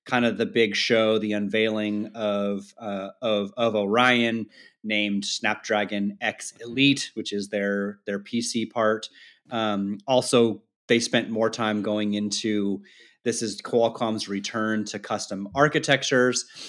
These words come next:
Then there was breakout sessions with Q and A's with everybody from the different,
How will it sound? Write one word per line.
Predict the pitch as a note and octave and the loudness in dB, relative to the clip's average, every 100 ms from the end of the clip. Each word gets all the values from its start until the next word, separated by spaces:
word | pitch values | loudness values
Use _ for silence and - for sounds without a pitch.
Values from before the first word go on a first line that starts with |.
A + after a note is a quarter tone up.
| - _ | -20 _
Then | D#3+ | 6
there | F3 D#3+ | 8 6
was | D3 | 6
breakout | - C3+ C3+ B2+ B2 | 6 4 6 4 4
sessions | - B2 - A#2 A#2 G#2+ | 2 2 2 -2 -2 -4
with | G#2 G#2 | -6 0
Q | C3 B2 | 4 4
and | A2+ | 4
A's | A2 A#2+ A#2 | 2 2 0
with | G#2+ | -4
everybody | A2 A2 A2 G#2+ | -4 -2 -2 -2
from | G2+ G#2+ | -4 -4
the | G#2+ | -2
different, | A2 G#2 A2 G#2+ | -2 -2 -4 -6